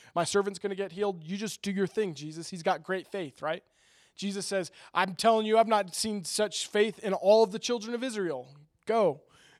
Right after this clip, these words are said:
Right? This powerful, powerful, uh, encounter that we have. Jairus doesn't have that kind of faith. And guess what? It's okay.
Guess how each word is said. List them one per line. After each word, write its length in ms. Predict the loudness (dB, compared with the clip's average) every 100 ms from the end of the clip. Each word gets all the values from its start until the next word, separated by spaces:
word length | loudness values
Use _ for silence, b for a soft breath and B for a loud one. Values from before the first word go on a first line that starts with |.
| 0
Right? 340 | 6 6 6 -2 -18
This 600 | -16 -12 -10 -8 -8 -10 _
powerful, 760 | 4 8 8 6 2 0 -2 -6 -14
powerful, 720 | -2 4 4 4 -2 -2 -6 b b b _
uh, 260 | -6 -4 -6
encounter 560 | -10 -10 -2 -2 0 -4
that 140 | -6
we 120 | -6 -6
have. 360 | -4 -6 -8 _ _ _ _ _ _ _ _ _ _ 0
Jairus 380 | 4 4 2
doesn't 240 | 2 0 0
have 200 | -2 0
that 180 | -2 -4
kind 180 | -12
of 80 | -12
faith. 400 | -12 -12 -14 _ _ _ _ _ _ -4
And 80 |
guess 200 | -2 0
what? 240 | 4 2 2 _ _ _ _ _ _ _ _ _ _
It's 80 | -8
okay. 320 | -4 -2